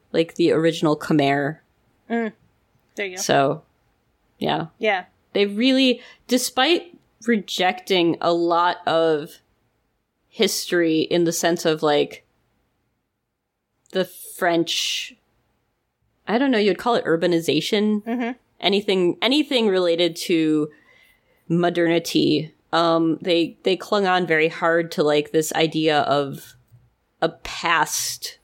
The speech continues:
Speaker 1: a agrarian, um, past that was more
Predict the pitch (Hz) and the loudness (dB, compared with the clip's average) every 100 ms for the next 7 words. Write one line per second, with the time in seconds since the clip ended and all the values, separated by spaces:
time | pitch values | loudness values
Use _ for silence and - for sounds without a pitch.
0 | - 180 - _ _ _ _ _ _ _ | -4 -4 -6 _ _ _ _ _ _ _
1 | _ _ - 196 165 165 165 170 170 160 | _ _ -2 0 0 0 0 2 0 0
2 | 156 151 160 165 _ _ _ 440 659 160 | 0 0 -2 -4 _ _ _ -10 -2 0
3 | 143 143 147 - 147 135 151 - - 151 | 0 -2 -4 -2 0 0 -2 -10 -2 0
4 | 139 - _ _ _ 165 160 170 160 156 | 0 -4 _ _ _ -4 -2 0 0 2
5 | 151 147 147 160 | 2 2 0 -4